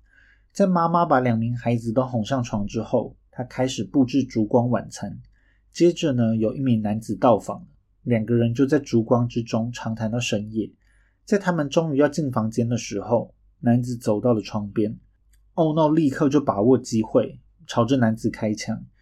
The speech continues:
单亲妈妈马上就尖叫了起来，但是Oh No没有给她太多时间尖叫，乱刀就砍死了单亲妈妈，并摸到了房间里面，杀死了熟睡的两名男孩。最后当然是点火又烧掉了这栋房子。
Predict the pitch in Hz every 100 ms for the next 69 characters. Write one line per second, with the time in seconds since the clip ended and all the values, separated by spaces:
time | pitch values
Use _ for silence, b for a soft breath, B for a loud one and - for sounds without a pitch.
0 | _ _ 143 143 151 147 143 139 143 127
1 | 101 135 127 123 123 120 131 104 98 -
2 | 110 - - _ _ - 147 135 165 -
3 | 147 127 139 113 120 120 123 104 110 113
4 | 135 120 120 - 104 110 110 110 104 110
5 | 104 - - 143 120 120 117 131 - 104
6 | 107 - 104 101 107 104 107 101 95 98
7 | 95 - _ _ _ 165 147 139 143 156
8 | 135 113 120 110 117 117 95 101 113 -
9 | - 139 127 - 110 101 - 104 104 143
10 | 113 104 98 98 101 98 202 107 - -
11 | _ _ _ _ - 120 110 131 107 127
12 | 131 110 139 - 113 113 123 104 117 -
13 | 107 113 113 101 120 104 107 104 107 123
14 | -